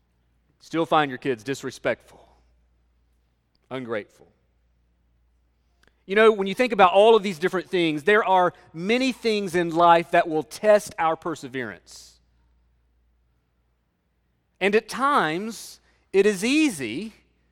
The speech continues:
to just simply throw up your hands and say, "Why, why even bother? Why even bother?" Seems that no one seems to care or notice or value what I'm trying to do here.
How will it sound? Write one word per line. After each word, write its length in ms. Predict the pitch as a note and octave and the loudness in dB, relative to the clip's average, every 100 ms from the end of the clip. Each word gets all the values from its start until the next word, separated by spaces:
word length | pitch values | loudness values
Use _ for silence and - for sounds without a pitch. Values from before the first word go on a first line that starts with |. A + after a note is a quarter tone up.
| _ _ _ _ _ | _ _ _ _ _
to 80 | G#3+ | -12
just 180 | B3+ - | -6 -4
simply 240 | C#4 C4 | -2 -4
throw 240 | - A#3+ | 2 6
up 140 | C#4 C#4 | 6 4
your 120 | A3+ | 0
hands 280 | A#3+ B3 G#3+ | 2 2 0
and 140 | G#3 | -2
say, 120 | A3 | 0
"Why, 360 | G#3+ A3+ C#4 D4+ | 2 4 2 2
why 220 | A3+ D4 | 0 0
even 240 | D4 B3 G3+ | 0 -6 -4
bother? 440 | G#3 G#3+ F3 A2 - _ _ _ _ _ _ _ _ _ _ _ _ _ _ _ _ _ _ _ _ _ _ _ | -2 -2 -4 -8 -14 _ _ _ _ _ _ _ _ _ _ _ _ _ _ _ _ _ _ _ _ _ _ _
Why 220 | F#3 C#4 | 2 2
even 200 | F4 E4+ | 2 -4
bother?" 460 | G#3 G3+ E3+ A2 - _ _ _ _ _ _ _ _ _ _ _ _ _ | -4 -6 -6 -10 -20 _ _ _ _ _ _ _ _ _ _ _ _ _
Seems 300 | - B3+ A#3+ | -10 -6 -2
that 100 | G3+ | -2
no 160 | G3 A3 | 6 6
one 220 | A3+ G#3 | 6 4
seems 300 | - G#3 F3+ | 0 -6 -6
to 60 | D#3 | -12
care 480 | - F3 F3 G#3 E3 | -4 0 2 2 0
or 80 | |
notice 840 | C#3 D#3+ F3+ G#3+ G#3+ - - - _ _ _ | 2 6 8 6 2 -8 -20 -20 _ _ _
or 140 | - D#3 | -6 0
value 500 | D#3+ E3+ G3 F#3+ G#3 | 6 8 6 2 0
what 160 | F#3+ | 0
I'm 80 | E3+ | 0
trying 300 | F3 F3+ F3 | -2 -2 -2
to 60 | D3+ | -4
do 200 | D3+ E3+ | -4 -4
here. 460 | D#3+ D#3+ E3+ G3 | -4 -8 -8 -12